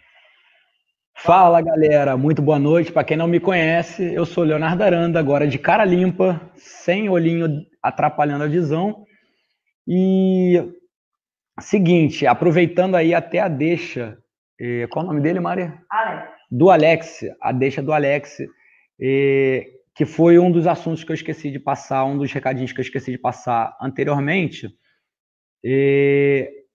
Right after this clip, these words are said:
Speaker 1: o produtor tá testando uma safe page que deve liberar em breve pra gente, tá? Que é com a intenção de minimizar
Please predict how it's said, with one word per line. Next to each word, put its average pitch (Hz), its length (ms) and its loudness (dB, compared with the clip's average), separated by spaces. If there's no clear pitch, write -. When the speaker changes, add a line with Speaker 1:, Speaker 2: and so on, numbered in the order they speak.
Speaker 1:
o 247 60 4
produtor 202 600 4
tá 180 160 2
testando 170 880 -2
uma 165 260 -4
safe - 420 -4
page 156 760 -2
que - 100 0
deve 156 320 2
liberar 160 380 2
em 170 160 -2
breve 147 380 2
pra 151 200 -4
gente, 131 600 -4
tá? 127 400 -4
Que 131 240 -4
é 131 520 -2
com 151 240 0
a 160 60 -2
intenção 151 800 -6
de 143 420 -4
minimizar 143 880 0